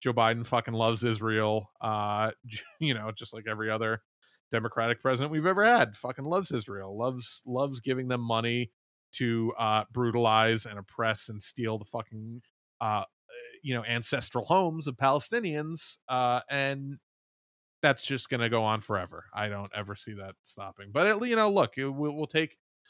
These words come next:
the small victories where we can. Um, I'm sure, uh, what's his face, Lapid, the new prime minister, will, will bomb another fucking,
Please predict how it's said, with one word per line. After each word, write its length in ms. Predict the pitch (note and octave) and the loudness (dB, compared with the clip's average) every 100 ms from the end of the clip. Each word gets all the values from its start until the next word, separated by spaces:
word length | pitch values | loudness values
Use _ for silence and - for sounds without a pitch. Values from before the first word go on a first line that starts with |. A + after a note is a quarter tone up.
| _ | _
the 60 | D3+ | -10
small 300 | - D#3 D#3 | -4 4 4
victories 460 | C#3 D3 C#3 C3+ A#2 | 4 2 2 0 2
where 140 | B2 | 2
we 100 | A#2+ | 2
can. 560 | A#2 B2 A#2 A2+ A#2 A#2+ - | 0 2 2 2 -4 -10 -6
Um, 580 | A#2+ A2 G#2+ G#2 G#2+ G#2+ _ _ _ _ _ _ - | -2 0 0 -4 -8 -10 _ _ _ _ _ _ -8
I'm 100 | C3 | -6
sure, 580 | - C#3 B2 A#2+ A#2+ - | 0 4 6 4 2 0
uh, 420 | B2 A#2 A2+ A2 G#2 _ A#2 | 0 2 4 2 0 _ -6
what's 200 | A#2 - | -6 -6
his 120 | A2+ | -10
face, 320 | - A2 G#2+ | -4 -2 -2
Lapid, 480 | - A2 - A2 G#2 | -4 -8 -4 -2 -2
the 80 | G#2+ | -2
new 320 | G#2+ G#2+ G#2 G#2 _ _ _ _ | -2 -2 -4 -8 _ _ _ _
prime 200 | B2 B2 | -2 0
minister, 500 | C#3+ D3 - C#3 B2+ | 0 -2 -2 0 0
will, 300 | B2 A#2+ A2+ | 2 0 -2
will 220 | A#2 A#2 | -4 -6
bomb 500 | A2 A#2 A2+ A2+ A2+ | -2 0 2 0 0
another 400 | A2+ G#2+ A2 G#2+ | -4 -2 -2 -2
fucking, 540 | G#2+ A#2+ A2 A2 G#2+ | -4 -6 -6 -8 -10